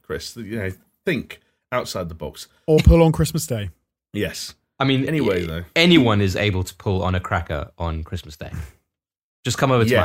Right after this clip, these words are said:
Speaker 3: my house.
Speaker 1: Yes.
Speaker 3: I'll,
Speaker 1: <laughs>
Speaker 3: I'll, I'll oblige.
Speaker 1: When in doubt, grab a, grab a cracker by both hands and just pull outwards and see what hap-, see what comes
Speaker 3: Just
Speaker 1: out.
Speaker 3: yank, yank as hard as you can.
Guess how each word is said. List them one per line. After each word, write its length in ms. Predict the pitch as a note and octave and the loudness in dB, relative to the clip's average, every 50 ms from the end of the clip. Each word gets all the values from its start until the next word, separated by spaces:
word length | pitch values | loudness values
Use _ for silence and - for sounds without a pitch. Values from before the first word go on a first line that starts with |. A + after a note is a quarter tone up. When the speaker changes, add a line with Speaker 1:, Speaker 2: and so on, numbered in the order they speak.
| D2+ - | 0 -2
Speaker 3:
my 60 | - - | -8 -10
house. 200 | E2 - - - _ _ _ _ _ _ _ | -10 -14 -18 -20 _ _ _ _ _ _ _
Speaker 1:
Yes. 400 | A2 G#2+ F#2+ E2+ - - - - - _ _ - B2+ - - | -6 -4 -4 -4 -6 -10 -14 -14 -16 _ _ -4 -2 0 2
Speaker 3:
I'll, 240 | G#2+ G#2 G2+ - G2+ | 4 4 4 4 2
Speaker 1:
<laughs> 0 | |
Speaker 3:
I'll, 300 | G#2 G#2+ G#2+ G#2+ G#2 - | 2 2 2 2 2 2
I'll 140 | A2 A2 | 2 2
oblige. 500 | A2 G2 G#2 F2+ D2 C#2+ C2+ - - - _ _ _ _ _ _ _ _ _ _ _ - | 2 2 0 0 -2 -2 -4 -10 -14 -16 _ _ _ _ _ _ _ _ _ _ _ -6
Speaker 1:
When 200 | A#2 C#3 D#3 E3 | -2 -2 -2 0
in 120 | D#3 C3 | -2 -2
doubt, 340 | A#2 G#2 F#2+ F#2+ F#2+ - _ _ _ _ | -2 -2 -2 -2 -4 -6 _ _ _ _
grab 320 | - A#2+ B2 B2+ C3 B2+ | -2 0 0 0 0 0
a, 140 | B2 B2 A#2+ A#2+ - _ _ | -2 -2 -4 -6 -12 _ _
grab 340 | - B2+ B2 B2+ C3 B2+ B2+ | -4 -2 -2 0 -2 -2 -4
a 80 | A#2+ A2+ | -6 -6
cracker 500 | - - - - B2+ A#2 A2+ - A#2 G#2+ | -8 -8 -6 -4 -4 -4 -4 -4 -6 -6
by 220 | G#2 G2+ G2 G2+ | -4 -4 -4 -4
both 340 | G#2 G#2 G#2+ G#2+ A2 A2+ A2+ | -4 -2 0 0 0 0 -2
hands 420 | - G#2+ F#2+ F2 F2 E2 E2+ E2 - | -4 -6 -6 -4 -4 -6 -6 -8 -8
and 180 | - F#2+ G2 F2+ | -8 -8 -8 -8
just 240 | F#2 F#2 - - | -8 -10 -10 -14
pull 320 | - - A2+ G#2+ G#2 G2+ - | -10 -6 -4 -4 -4 -6 -6
outwards 600 | - G#2 A2 G2+ - F2+ F2+ E2+ D#2+ - - - - | -6 -4 -4 -4 -4 -6 -6 -6 -6 -8 -12 -12 -12
and 140 | F#2 F2+ | -12 -12
see 160 | E2 - G2+ F#2+ | -10 -8 -6 -6
what 140 | F#2 E2 F2 | -6 -6 -8
hap-, 180 | F2+ G#2 - - | -8 -10 -10 -8
see 100 | - F3+ | -6 -6
what 120 | C#3+ - | -6 -6
comes 160 | - A#2 G#2 C3+ C3+ | -4 -4 -4 -2 -2
Speaker 3:
Just 20 | |
Speaker 1:
out. 140 | C#3+ C3+ A2+ | 0 0 2
Speaker 3:
yank, 420 | A2+ A2 G#2+ G2+ F#2+ F#2 F2+ - - | 2 2 2 2 0 -2 -6 -8 -6
yank 400 | - G2+ A2+ A2+ G#2 G2+ F#2 - | -4 0 0 2 0 0 -2 -4
as 100 | A2 F#2+ | -6 -6
hard 380 | - - - A#2 A2+ A2+ A2+ A2 | -6 -4 -2 0 2 2 2 2
as 140 | A2 F#2+ F#2 | 0 0 -2
you 60 | G2+ | -4
can. 420 | F#2 - G#2+ F#2+ F2+ E2+ D#2+ D2+ | -4 -4 -2 -2 -2 -2 -4 -6